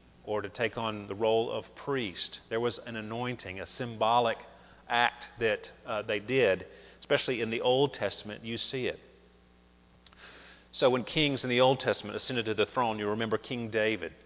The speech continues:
When Samuel went to his house, he, he finally got through all the sons. They were all rejected, and, and, and the Lord told Samuel, "David, this, this little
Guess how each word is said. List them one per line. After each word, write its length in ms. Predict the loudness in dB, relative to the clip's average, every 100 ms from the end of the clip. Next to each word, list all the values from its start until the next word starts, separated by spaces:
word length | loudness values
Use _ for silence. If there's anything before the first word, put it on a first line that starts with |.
| -20 -20 _ -16
When 140 | -12
Samuel 420 | -6 -4 -2 -2
went 200 | -4 -6
to 100 | -4
his 120 | -4
house, 440 | 2 4 4 2 -2
he, 280 | -4 -4 -8 -20 -20 -20 -20 _ -14
he 100 | -12
finally 380 | 0 4 6 6
got 320 | 8 6 6
through 160 | 0 8
all 180 | 10 10
the 80 | 6
sons. 480 | 2 2 2 2
They 140 | 4 6
were 120 | 8
all 140 | 8
rejected, 640 | 6 4 8 6 8 2 4
and, 260 | 0 -6 -6
and, 340 | -6 -6 -10 -10
and 140 | -6 -4
the 60 |
Lord 320 | 2 4 4
told 260 | 4 0 0
Samuel, 460 | -2 -2 0 0 0 2
"David, 380 | 4 4 2
this, 280 | 0 -2 -4 -6
this 220 | -6 -4
little 380 | -2 0 0